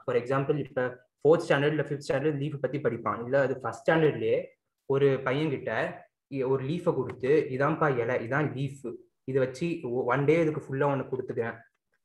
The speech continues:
இந்த leaf வச்சு நீ என்னன்னாலும் பண்ணிக்கோ. ஆனா இந்த டே முடியறதுக்குள்ள நீ வந்து இந்த leaf வச்சு என்ன observe பண்ண, அது அப்புறம் இது வந்து என்கிட்ட சொல்லி ஆகணும். ஒரு teacher சொன்னா அந்த student என்ன பண்ணுவான், அந்த first அந்த லீஃபோட ஷேப்பை பார்ப்பான்.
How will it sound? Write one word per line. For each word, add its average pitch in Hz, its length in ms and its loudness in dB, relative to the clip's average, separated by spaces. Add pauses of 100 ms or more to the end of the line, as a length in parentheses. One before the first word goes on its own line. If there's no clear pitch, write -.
(100)
இந்த 139 140 0
leaf 156 200 -2
வச்சு 160 300 4
நீ 127 180 2
என்னன்னாலும் 143 440 2
பண்ணிக்கோ. 113 300 0 (380)
ஆனா 139 160 0
இந்த 147 260 4
டே 139 280 4
முடியறதுக்குள்ள 139 760 -2 (360)
நீ 139 260 0
வந்து 127 360 2
இந்த 139 180 -2
leaf 156 220 -8
வச்சு 147 220 -2
என்ன 143 280 2
observe 131 360 4
பண்ண, 120 520 -4
அது 151 400 2
அப்புறம் 160 340 0
இது 135 180 -2
வந்து 131 180 -2
என்கிட்ட 127 220 0
சொல்லி 131 300 0
ஆகணும். 131 280 -2
ஒரு - 140 -6
teacher 151 380 -2
சொன்னா 107 260 -10 (720)
அந்த 170 220 0
student 180 380 2
என்ன 156 180 6
பண்ணுவான், 143 400 2
அந்த 127 140 0
first - 320 -2
அந்த 156 120 2
லீஃபோட 165 380 2 (120)
ஷேப்பை 160 300 4 (540)
பார்ப்பான். 113 520 -4